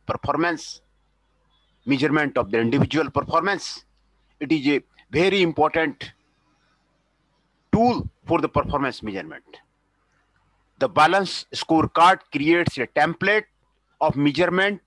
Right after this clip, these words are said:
of the organizational performance as well as individual performance.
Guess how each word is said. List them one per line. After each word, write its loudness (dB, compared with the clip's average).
of 0
the 2
organizational 0
performance -2
as 0
well 2
as 2
individual 0
performance. -8